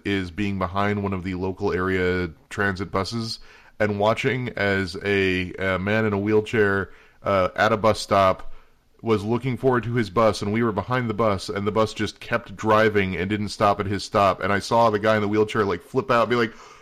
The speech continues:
"What the hell?" And, and just freak out, and while we drove past him, and I felt really bad, but I didn't know what we could do because we can't make the bus stop.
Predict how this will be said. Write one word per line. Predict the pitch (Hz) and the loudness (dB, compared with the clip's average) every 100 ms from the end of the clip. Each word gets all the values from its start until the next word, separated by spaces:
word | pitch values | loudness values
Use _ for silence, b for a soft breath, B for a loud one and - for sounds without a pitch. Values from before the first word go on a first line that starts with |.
| B - | B -14
"What | 139 214 285 285 | 0 4 4 2
the | 311 311 262 | 2 4 6
hell?" | 330 320 233 127 | 6 6 4 2
And, | 117 123 117 | 2 2 0
and | 117 117 | 0 0
just | 117 110 | 0 -2
freak | - 147 131 | 0 2 4
out, | 123 104 | 4 4
and | 101 | 4
while | 110 113 107 | 4 6 4
we | 110 | 2
drove | 101 107 95 95 | 2 2 2 0
past | 104 104 - | 2 2 -2
him, | 98 | -2
and | 95 | 0
I | |
felt | 90 110 | 0 0
really | 95 98 | 0 -2
bad, | 90 101 98 90 | 0 2 2 2
but | |
I | 95 | 0
didn't | 95 98 | 0 -2
know | 95 | -2
what | 95 | -4
we | 98 | -6
could | 98 | -6
do | 98 104 90 | -2 -2 -2
because | 92 87 | -6 -8
we | 92 | -6
can't | 104 92 | -4 -4
make | 95 - | -6 -6
the | |
bus | 90 90 | -6 -6
stop. | - 95 95 - | -4 -6 -6 -8